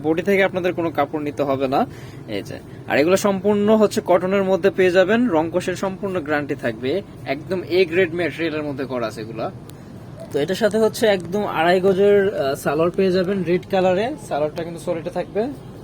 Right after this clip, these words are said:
সম্পূর্ণ, আর ওড়নাটা হচ্ছে আড়াই হাত বহরের, ফুললি পাঁচ হাতের। ঠিক আছে, একদম পাঁচ হাতের, খুব সুন্দর করে হচ্ছে জামার আদতে প্রিন্ট প্রসেস করা আছে, এবং all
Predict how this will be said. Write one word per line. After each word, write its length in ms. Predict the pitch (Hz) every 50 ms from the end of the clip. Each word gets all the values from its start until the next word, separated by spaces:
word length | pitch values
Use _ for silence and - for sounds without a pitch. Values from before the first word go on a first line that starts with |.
| - - -
সম্পূর্ণ, 460 | 139 131 143 143 - 165 160 175 180
আর 120 | 170 147
ওড়নাটা 320 | 147 156 165 170 165 160 170
হচ্ছে 360 | 165 - - - - 196 220 269 262 - - - - - - - - - -
আড়াই 340 | - 101 123 151 160 170 180
হাত 220 | 180 185 180 180 151 151
বহরের, 380 | 175 175 180 180 185 202 208
ফুললি 500 | 190 - - 185 185 190 190 190 196 202 190 - -
পাঁচ 340 | 185 170 165 175 170 165 165
হাতের। 340 | 170 143 120 139 120 110 110
ঠিক 140 | - 185 196
আছে, 180 | 226 220 - 165
একদম 380 | 147 147 143 131 165 180 180 165
পাঁচ 280 | - 165 151 151 147 180
হাতের, 260 | 185 175 170 196 202
খুব 200 | 196 - - 202
সুন্দর 500 | 190 - - 214 208 208 208 202 214 208
করে 200 | 190 190 208 202
হচ্ছে 220 | 202 190 - 202 170
জামার 360 | 147 175 165 170 180 185 185
আদতে 280 | 185 180 185 165 190
প্রিন্ট 260 | 180 - 190 180 175 -
প্রসেস 260 | 185 175 170 - -
করা 240 | - 190 180 175 170
আছে, 200 | 170 170 - 190
এবং 160 | 175 175 190
all 300 | 170 160 151 165 180